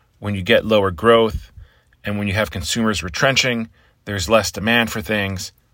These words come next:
That helps inflation. Now, it doesn't look like the market is paying all that much heed to this quite yet.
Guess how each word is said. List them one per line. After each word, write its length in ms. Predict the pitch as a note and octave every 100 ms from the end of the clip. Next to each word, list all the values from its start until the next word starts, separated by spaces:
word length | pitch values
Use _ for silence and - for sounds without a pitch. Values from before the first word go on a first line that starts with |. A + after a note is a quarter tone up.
| _ _ _
That 200 | G#2+ A2+
helps 300 | - G2 -
inflation. 500 | F2+ - - - - - _ _ _ _ _ - _ _ -
Now, 640 | B2+ C3 C3 B2 A#2+ - _ _ _ _ _ _ _ _
it 220 | C3+ A#2+
doesn't 480 | D#3+ F3 F3+ D#3+ D2+
look 680 | B2 B2+ D#3 C#3+ - - -
like 720 | A2 A2 A2 G#2+ G#2 - - _ -
the 140 | G#2+
market 500 | A2 A2+ B2+ G#2+ -
is 140 | A2
paying 640 | - - A#2 A2 G#2 G2 F#2 - _ _ _ -
all 300 | A2 C3 C3+
that 280 | A#2+ A2+ -
much 340 | G#2+ G2 -
heed 400 | - - A#2+ F#2+
to 140 | - F#2+
this 380 | E2+ E2 E2 - -
quite 640 | - - G#2 G#2 F#2+ -
yet. 600 | - F#2 F#2 - - -